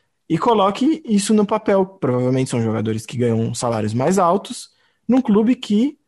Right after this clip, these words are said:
passou os últimos meses e continua dizendo que não tem grana. E que a promessa era de reduzir a folha salarial em quinze por cento, né, o Belmonte fala.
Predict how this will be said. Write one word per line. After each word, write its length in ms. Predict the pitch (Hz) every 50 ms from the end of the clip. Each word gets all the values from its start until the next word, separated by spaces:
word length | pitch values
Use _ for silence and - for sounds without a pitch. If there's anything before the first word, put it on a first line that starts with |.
| _ _ _ _ _ _ _ _ _ _ _ _ _
passou 360 | 214 190 185 - - 202 196
os 80 | 180
últimos 440 | 185 185 - 190 185 180 175 156 151
meses 520 | 151 147 156 156 180 214 196 156 139 135 147
e 40 |
continua 460 | 147 - 160 151 - - 170 165 214 233
dizendo 340 | 190 156 170 208 330 294
que 120 | - - 214
não 140 | 233 269 240
tem 220 | - - 247 349
grana. 420 | 320 240 185 175 160 131 123 - _ _ _ _ _ _ _ _ _ _ -
E 80 | 196
que 120 | 180 - 240
a 40 | 226
promessa 760 | - 208 202 180 165 170 208 233 220 - - 135 117 - -
era 280 | 131 131 143 151 165 170
de 220 | 156 156 175 214
reduzir 480 | 220 196 226 214 214 190 147 147 214 254
a 80 | 226
folha 260 | 196 - 180 156 147 147
salarial 600 | - - 147 139 139 139 139 135 139 151 170 180
em 260 | 170 160 147 135 -
quinze 320 | _ - 226 294 294 233 190
por 160 | - 156 131
cento, 380 | - - 160 202 214 156 -
né, 100 | 127 143
o 60 | 151 139
Belmonte 420 | 127 127 123 127 127 127 123 -
fala. 360 | - - 131 123 117 113 117